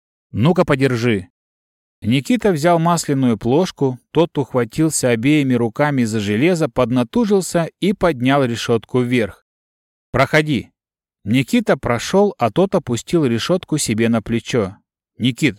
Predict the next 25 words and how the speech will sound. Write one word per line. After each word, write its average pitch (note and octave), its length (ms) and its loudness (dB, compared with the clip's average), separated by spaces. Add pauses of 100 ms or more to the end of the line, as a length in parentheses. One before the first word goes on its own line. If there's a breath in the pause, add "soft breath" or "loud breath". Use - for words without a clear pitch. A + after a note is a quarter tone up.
ты E3+ 100 0
только G3+ 320 2
недолго, F3 640 2 (120)
уж A#2+ 180 -2
больно D3+ 360 0
решётка D3+ 440 -2
тяжёлая". G#2+ 580 -2 (720)
За G#2+ 160 0
решёткой C#3+ 480 0
оказалась C#3+ 640 0
небольшая, B2 880 0
метров B2+ 520 -2
четырёх-пяти C#3 1000 -2
в G#2+ 60 -4
диаметре, A2+ 680 -2
каменная C#3+ 560 0
камера. A2+ 580 0 (720)
Посередине D3+ 960 2
каменный E3 500 0
постамент, D3 840 -2
на G#2+ 120 -6
котором F#3 440 2
лежал C3 320 2
железный A#2+ 560 2
шлем. A#2 520 -2